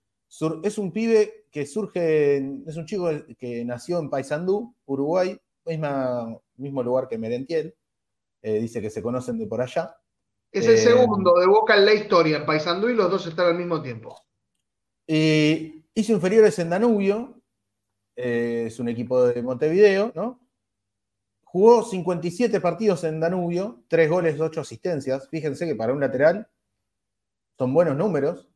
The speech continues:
Speaker 1: eh, ocho asistencias en cincuenta y siete partidos. Eh, jugó de, todas las inferiores, hizo en selección uruguaya, jugó en sub quince, sub diecisiete, sub veinte,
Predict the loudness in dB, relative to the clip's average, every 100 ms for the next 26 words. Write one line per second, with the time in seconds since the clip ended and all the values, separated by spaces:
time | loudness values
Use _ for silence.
0 | _ -4 -4 -4 -12 -14 -14 -20 _ _
1 | -4 -2 -6 -8 -8 -8 -6 -8 -10 -14
2 | -12 -10 -8 -6 -4 -4 -2 -4 -4 -10
3 | _ _ _ _ _ _ _ -6 -6 0
4 | 2 4 8 8 6 2 _ -12 -10 -2
5 | 8 10 10 2 -4 -4 2 2 2 -2
6 | -10 _ _ -10 -4 0 0 0 -4 -6
7 | -6 -6 -4 -2 0 2 0 0 -4 -6
8 | -10 -4 -2 -2 -6 -6 -6 -6 -4 -6
9 | -4 -4 -4 -6 -2 -2 -2 -8 -6 -2
10 | 0 0 -2 -4 -4